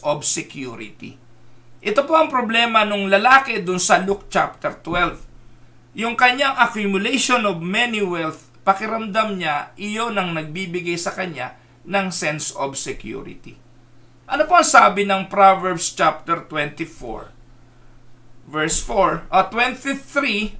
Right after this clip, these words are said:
rather, verses four hanggang five? Ang sabi po dyan,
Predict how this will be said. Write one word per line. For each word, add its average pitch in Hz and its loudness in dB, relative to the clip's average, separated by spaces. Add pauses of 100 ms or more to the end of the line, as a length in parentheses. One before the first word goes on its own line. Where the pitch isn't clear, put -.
rather, 190 0 (480)
verses 185 -2
four 170 -2
hanggang 139 -10
five? - -12 (320)
Ang - -4
sabi 294 6
po 269 -8
dyan, 165 -4